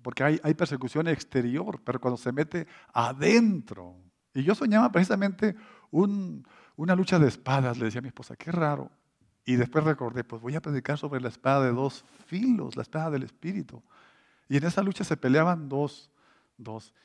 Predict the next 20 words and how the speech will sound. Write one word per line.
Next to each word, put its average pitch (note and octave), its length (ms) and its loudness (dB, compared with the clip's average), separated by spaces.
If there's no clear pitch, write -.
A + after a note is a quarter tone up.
Y C#3 60 -4
después C3+ 260 4
cambiaban G3+ 440 0
con C#3+ 200 -6
cuchillos D3 720 -12
chiquillos, C3 520 -8
había A#2 160 -2
uno D#3+ 120 -2
más D#3 220 0
diestro C#3 360 0
que B2 100 -8
el B2+ 100 -6
otro. C3 300 -6
Pero B2 160 -2
yo C3 160 -4
tomé D#3+ 200 -2
las E3+ 200 4
espadas, C#3+ 560 -4
digo B2 160 -8
yo, A#2 200 -14